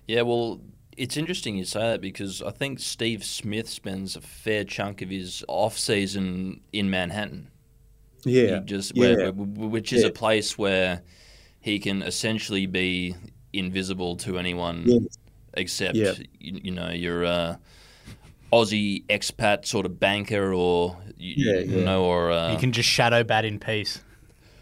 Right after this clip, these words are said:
Speaker 1: or
Speaker 2: <laughs>
Speaker 1: Indian American on the street.
Speaker 2: Mm.
Speaker 1: You know, of course, you'd be doing a double take if you saw, you know,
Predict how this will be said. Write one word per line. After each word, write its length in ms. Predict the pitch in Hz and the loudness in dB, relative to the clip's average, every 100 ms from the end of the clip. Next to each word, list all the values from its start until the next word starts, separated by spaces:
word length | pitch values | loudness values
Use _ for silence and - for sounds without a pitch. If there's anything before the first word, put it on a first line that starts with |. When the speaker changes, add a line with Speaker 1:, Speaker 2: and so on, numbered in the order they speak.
| - | -14
Speaker 1:
or 500 | - 98 98 95 90 98 - - | 2 6 6 6 6 4 2 0
Speaker 2:
<laughs> 320 | - - - | -10 -10 -10
Speaker 1:
Indian 400 | - 113 107 104 | 0 2 4 4
American 520 | 98 95 107 107 110 | 4 4 4 2 0
on 160 | 98 92 | -2 -2
the 80 | 87 | -6
street. 460 | - - 101 101 - | -6 0 2 2 2
Speaker 2:
Mm. 220 | 110 87 | 0 0
Speaker 1:
You 80 | 95 | -4
know, 140 | 90 | -6
of 140 | 95 - | -6 -4
course, 280 | 101 95 | -4 -4
you'd 80 | 95 | -4
be 100 | 92 | -6
doing 420 | 90 90 87 90 92 - - | -4 -2 -2 -6 -10 -18 -4
a 60 | 98 | -2
double 320 | 95 95 98 | 2 2 2
take 320 | - 92 87 | 0 0 0
if 120 | 90 95 | -4 -8
you 100 | 90 | -8
saw, 460 | - 92 87 85 - - 101 - - - - - - | -2 0 2 0 -4 -10 -10 -10 -18 -20 -20 -20 -8
you 100 | 90 | -4
know, 280 | 87 85 | -2 -2